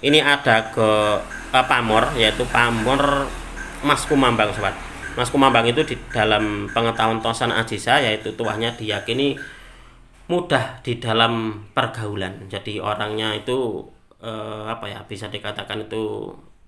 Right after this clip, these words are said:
cepat akrab dengan orang lain. Tuah yang dikandung itu seperti itu. Untuk di pamor, di gonjo, yaitu Mas Kumambang.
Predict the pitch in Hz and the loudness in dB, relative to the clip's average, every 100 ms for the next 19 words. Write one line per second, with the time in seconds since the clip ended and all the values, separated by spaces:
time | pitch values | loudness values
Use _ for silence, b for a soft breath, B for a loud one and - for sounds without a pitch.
0 | _ 139 - - 120 120 120 - 101 101 | _ -10 -8 -8 -8 -6 -8 -8 -8 -8
1 | - 104 101 98 98 98 B B B B | -4 -4 -4 -6 -6 -8 B B B B
2 | 117 113 117 104 98 107 104 104 107 113 | -2 0 0 -2 -4 -4 -2 -4 -6 -6
3 | 120 113 104 101 98 - 110 107 98 127 | -8 -8 -8 -10 -12 -8 -8 -8 -10 -4
4 | 135 131 104 104 117 127 127 123 B B | -4 -4 -4 -2 -2 -2 -4 -10 B B
5 | _ - - 110 104 107 123 127 101 107 | _ -12 -8 -6 -4 -2 -2 -2 -6 -4
6 | 113 110 104 - 110 104 95 92 92 | -6 -4 -8 -8 -8 -6 -6 -8 -12